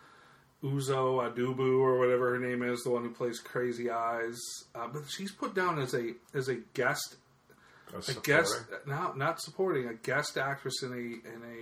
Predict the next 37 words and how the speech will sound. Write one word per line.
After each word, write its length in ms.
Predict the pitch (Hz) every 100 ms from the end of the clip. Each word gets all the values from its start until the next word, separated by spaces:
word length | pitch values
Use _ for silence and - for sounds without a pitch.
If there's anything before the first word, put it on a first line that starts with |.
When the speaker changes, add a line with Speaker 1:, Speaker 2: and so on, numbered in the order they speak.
| 117
Speaker 1:
a, 40 | 107
uh, 140 | 104 104 - _ _ _ _ _ _ -
comedy 400 | - 135 131 120 117 -
series. 420 | 135 113 101 120
It's 140 | 117
weird. 400 | 143 165 127 107 - - - -
Her 360 | - 160 165 170
and, 340 | 147 139 131
uh, 260 | 131 120 113 120
Laverne 420 | 123 131 139 127
Cox, 500 | - 139 131 - - -
who 200 | 127 120
is 220 | 117 110 -
the, 280 | 117 117 110
uh, 220 | 107 104 - - -
Speaker 2:
Transgender. 540 | 110 95 90 92 87 71
Speaker 1:
transgender. 420 | - 139 113 95 - - - - -
Speaker 2:
Yeah. 60 | - - - -
Speaker 1:
Um, 520 | 123 120 110 107 95 - -
you 100 | 170
know, 80 | -
I, 160 | 156 - 156 156 160 175
and 80 |
I 120 | 196 214
don't 160 | 180
understand 420 | 143 123 - 131
how 80 | 127
they 120 | 123
categorize 640 | 120 - 123 117 117 113 110
some 220 | - 113
of 80 | 113
this 200 | 107 -
stuff. 280 | - - 143
I 40 |
mean, 140 | 139
you 120 | 143 139
think 280 | 190 165